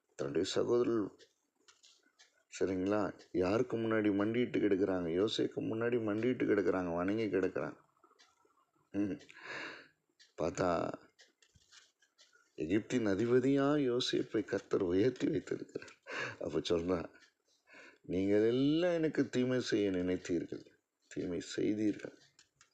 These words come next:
அன்பு தேவ பிள்ளை, ஆண்டவரிடத்தில் அன்பு கூறும் பொழுது, ஆண்டவருடைய கற்பனைகளை, கட்டளைகளை கைக்கொண்டு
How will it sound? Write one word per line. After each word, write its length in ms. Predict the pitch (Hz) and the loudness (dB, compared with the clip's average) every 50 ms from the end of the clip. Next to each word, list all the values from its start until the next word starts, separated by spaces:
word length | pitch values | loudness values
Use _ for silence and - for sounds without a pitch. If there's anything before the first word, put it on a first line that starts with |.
| _ _ _ _ _ _ _ _ _ - - - - - - _ _ - - - | _ _ _ _ _ _ _ _ _ -20 -20 -20 -20 -20 -20 _ _ -20 -12 -8
அன்பு 280 | 82 87 85 82 82 | -6 -4 -2 -2 0
தேவ 260 | 73 76 76 78 78 73 | 2 2 2 2 2 0
பிள்ளை, 460 | - - 78 - - - - - - _ _ - _ _ _ _ _ _ - _ _ _ _ _ _ _ _ _ _ _ _ _ _ _ _ _ _ _ _ - - | -2 -4 -4 -4 -4 -4 -6 -10 -12 _ _ -20 _ _ _ _ _ _ -20 _ _ _ _ _ _ _ _ _ _ _ _ _ _ _ _ _ _ _ _ -14 -10
ஆண்டவரிடத்தில் 680 | - 92 90 87 80 82 85 82 87 82 - - 85 82 | -8 -6 -4 -2 0 0 0 0 0 -4 -4 -4 -4 -2
அன்பு 280 | 85 90 95 101 98 | -2 -2 -2 -2 -2
கூறும் 320 | - - 92 87 82 78 76 | 0 -2 -2 -2 0 -2 -2
பொழுது, 320 | 76 78 78 - - - - - - - _ - - _ _ _ _ _ _ _ _ _ _ _ _ _ - - - - - - - - | 0 0 0 -2 -6 -8 -16 -20 -20 -20 _ -20 -20 _ _ _ _ _ _ _ _ _ _ _ _ _ -20 -20 -20 -20 -20 -20 -14 -12
ஆண்டவருடைய 460 | 95 104 104 101 101 92 87 85 - | -8 -6 -2 0 0 0 0 -2 -2
கற்பனைகளை, 680 | - - - - - 104 101 98 98 95 92 92 - | -4 -8 -8 -6 -6 -6 -4 -4 -2 -2 -2 -4 -4
கட்டளைகளை 580 | - 90 85 - - 98 98 95 - 87 85 - | -4 -8 -8 -4 -2 0 0 0 0 -2 -4 -4
கைக்கொண்டு 580 | - 101 98 95 - - 113 107 104 98 - | -2 -2 -2 -2 -2 -4 -4 -4 -2 -4 -4